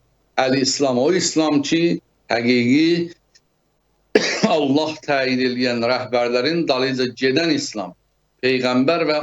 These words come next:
on iki imamın xəttində olan İslam həqiqi İslamdır.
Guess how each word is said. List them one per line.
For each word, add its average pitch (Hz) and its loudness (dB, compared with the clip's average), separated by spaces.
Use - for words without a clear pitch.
on 120 2
iki 156 -2
imamın 131 2
xəttində 120 -2
olan 135 0
İslam 151 0
həqiqi 131 0
İslamdır. 98 -4